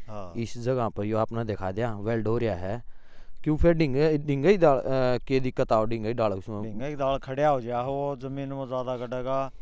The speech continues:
Speaker 2: अच्छा।
Speaker 1: ट्रैक्टर तो पट्टे को नहीं।
Speaker 2: ठीक।
Speaker 1: और यो जिस हिसाब से चलाओगे, उस हिसाब से चल लगायो।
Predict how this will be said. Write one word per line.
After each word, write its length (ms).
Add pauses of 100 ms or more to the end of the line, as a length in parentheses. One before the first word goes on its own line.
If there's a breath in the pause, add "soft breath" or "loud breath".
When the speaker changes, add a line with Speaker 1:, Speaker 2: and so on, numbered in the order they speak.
(140)
Speaker 2:
अच्छा। 440
Speaker 1:
ट्रैक्टर 260
तो 100
पट्टे 360
को 180
नहीं। 300 (180)
Speaker 2:
ठीक। 280 (480)
Speaker 1:
और 120
यो 320
जिस 260
हिसाब 420
से 100
चलाओगे, 460
उस 140
हिसाब 300
से 100
चल 260
लगायो। 320